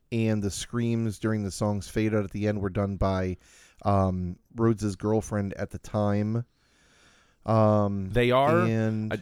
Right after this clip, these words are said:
Speaker 2: may I just say that they are, um, sensual noises. She, there's
Speaker 1: Yeah.
Speaker 2: a, there's
Speaker 1: Oh, yeah.
Speaker 2: like a, a, a catty laugh.
Speaker 1: This is a horny,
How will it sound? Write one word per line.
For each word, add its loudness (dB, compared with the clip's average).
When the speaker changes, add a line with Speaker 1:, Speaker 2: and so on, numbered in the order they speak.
Speaker 2:
may 2
I 2
just 0
say 2
that 0
they 0
are, 0
um, -2
sensual 2
noises. -8
She, -4
there's 4
Speaker 1:
Yeah. 2
Speaker 2:
a, -6
there's 4
Speaker 1:
Oh, 2
yeah. 4
Speaker 2:
like 2
a, 2
a, -4
a 0
catty 0
laugh. 2
Speaker 1:
This 2
is 4
a 0
horny, 0